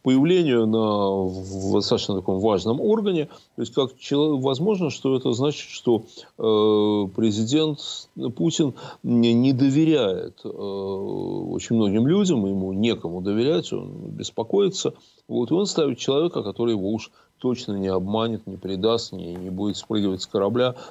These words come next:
и так далее. Вот. Э, но вообще-то говоря, вот просто на основании тех фактов,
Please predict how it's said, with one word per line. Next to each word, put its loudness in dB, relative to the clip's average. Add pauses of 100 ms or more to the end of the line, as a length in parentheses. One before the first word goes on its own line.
(200)
и -2 (360)
так 2
далее. -2 (280)
Вот. 0
Э, 2
но 0
вообще-то 0
говоря, 2
вот -2
просто -2
на -2 (220)
основании -2
тех -2
фактов, -4